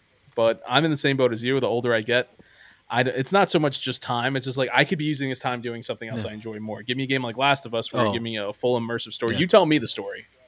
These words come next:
Speaker 1: You know, don't make me go out there and do a checklist.
Speaker 2: I'm, I'm
Speaker 1: But
Speaker 2: okay with
Speaker 1: it's
Speaker 2: going
Speaker 1: Star
Speaker 2: out
Speaker 1: Wars.
Speaker 2: there and, and developing the story, which is kinda what you do in Last of Us, but you're not, like,
Speaker 1: Mm-hmm.
Speaker 2: doing, like,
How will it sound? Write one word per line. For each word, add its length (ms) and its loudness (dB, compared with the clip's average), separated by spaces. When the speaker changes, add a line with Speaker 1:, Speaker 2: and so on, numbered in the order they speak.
Speaker 1:
You 60 -4
know, 120 4
don't 200 2
make 180 2
me 80 -4
go 160 4
out 140 2
there 80 2
and 80 -4
do 100 -6
a 60 -8
checklist. 480 -12
Speaker 2:
I'm, 220 6
I'm 180 8
Speaker 1:
But 100 10
Speaker 2:
okay 160 8
with 160 4
Speaker 1:
it's 20 -4
Speaker 2:
going 160 8
Speaker 1:
Star 140 8
Speaker 2:
out 80 6
Speaker 1:
Wars. 60 -4
Speaker 2:
there 220 4
and, 160 -2
and 180 -6
developing 600 -2
the 100 -4
story, 460 -4
which 240 -6
is 80 -8
kinda 220 -4
what 200 -8
you 80 -12
do 140 -4
in 100 -10
Last 280 -6
of 100 -4
Us, 260 -2
but 220 0
you're 140 -2
not, 400 0
like, 180 -2
Speaker 1:
Mm-hmm. 80 -20
Speaker 2:
doing, 560 -4
like, 180 -10